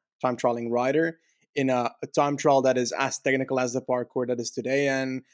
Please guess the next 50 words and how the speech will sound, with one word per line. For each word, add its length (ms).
I 100
think 320
the 300
main 300
thing 220
I 40
wanna 200
say 260
is 300
we've 240
had, 320
we've 180
had 120
a 40
great 380
driver, 560
Eddie 220
Bouwmans, 480
which 240
is 140
like, 280
uh, 260
an 120
ex-white 800
jersey 320
winner 180
at 60
the 80
Tour 160
de 60
France. 420
So 240
that's 180
actually 240
crazy 300
to 80
think 200
about. 440
Won 160
the 40
Tour 140
de 80
Hungary 280
back 240
in 60
the 80
days, 640
and 720
he's 240
now, 580